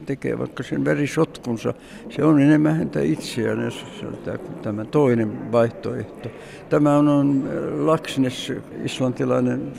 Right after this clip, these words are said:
kirjailija, tämän näin sanonut, että, äh, vaikka minä sen sanon uudellaan, se on aina jäänyt mieleen, tää lause, että se, hänestä se olisi hirvittävän kauheut, että joku kopioi vaan täydellisesti jotain, joka, josta puuttuu se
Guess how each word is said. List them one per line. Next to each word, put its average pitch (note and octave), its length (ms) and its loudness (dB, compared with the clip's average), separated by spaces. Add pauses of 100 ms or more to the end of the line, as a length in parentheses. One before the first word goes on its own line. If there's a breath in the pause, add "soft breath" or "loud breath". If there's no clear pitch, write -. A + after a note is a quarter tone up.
kirjailija, D3 580 10
tämän D#3+ 260 8
näin E3+ 240 10
sanonut, C3+ 540 8
että, B2+ 260 -2
äh, C#3 680 0 (200)
vaikka D3 240 0
minä D3+ 260 6
sen C#3+ 160 2
sanon D3+ 280 4
uudellaan, C#3 440 4
se D3 140 2
on C#3+ 120 6
aina D#3+ 180 6
jäänyt C#3+ 300 4
mieleen, A#2+ 520 4 (500 loud breath)
tää C3+ 240 6
lause, C3 500 6
että A#2+ 300 -2
se, C#3 120 -6
hänestä C#3 440 -2
se B2 120 -6
olisi C3 260 -4 (500 loud breath)
hirvittävän C3 800 4 (400)
kauheut, C#3+ 720 4 (140)
että G#2 180 -6
joku G#2+ 260 -4 (640)
kopioi C3+ 540 4
vaan D#3 200 4
täydellisesti C#3+ 600 2
jotain, D3 360 2
joka, B2+ 300 -2 (140)
josta C#3+ 300 -4
puuttuu C#3 540 -8
se D3 200 -6